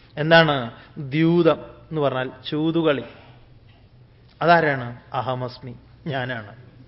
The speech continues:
തരക്കേടില്ല. അപ്പോ ക്ലബിലെ ചീട്ടുകളി ഞാനാണ്,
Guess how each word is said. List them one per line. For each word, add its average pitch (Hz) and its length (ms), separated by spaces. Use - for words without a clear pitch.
തരക്കേടില്ല. 120 680
അപ്പോ - 460
ക്ലബിലെ 240 400
ചീട്ടുകളി 202 500
ഞാനാണ്, 131 440